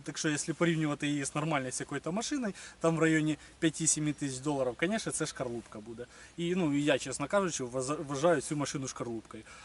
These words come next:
Але, е, ну, декому в деяких там містах, регіонах це ще доволі таки непоганий автомобіль. Тому що багато де ще їздять на Тавріях, на Жигулях, і якщо людині дать Авео,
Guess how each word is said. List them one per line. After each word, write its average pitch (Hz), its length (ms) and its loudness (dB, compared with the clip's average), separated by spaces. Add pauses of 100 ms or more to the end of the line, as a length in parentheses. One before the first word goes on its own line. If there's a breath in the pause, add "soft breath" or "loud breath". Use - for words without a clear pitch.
Але, 151 480 6 (120)
е, 120 280 -4 (1700)
ну, 151 160 -4
декому 156 600 0
в 120 120 -10
деяких 147 440 2
там 131 220 -4 (640)
містах, 165 460 2
регіонах 143 640 0
це 170 220 2
ще 160 680 0
доволі 139 340 -2
таки 135 340 -8
непоганий 127 500 -2
автомобіль. 123 500 -8 (400 loud breath)
Тому 143 180 -4
що 131 140 -4
багато 131 380 0
де 113 420 -4 (100)
ще 120 160 -10
їздять 117 400 -10
на 123 100 -8
Тавріях, 120 460 -4
на 131 60 -8
Жигулях, 202 480 -4 (280 loud breath)
і 151 60 0
якщо 151 260 2
людині 139 380 -2
дать 131 220 0 (420 loud breath)
Авео, 240 420 6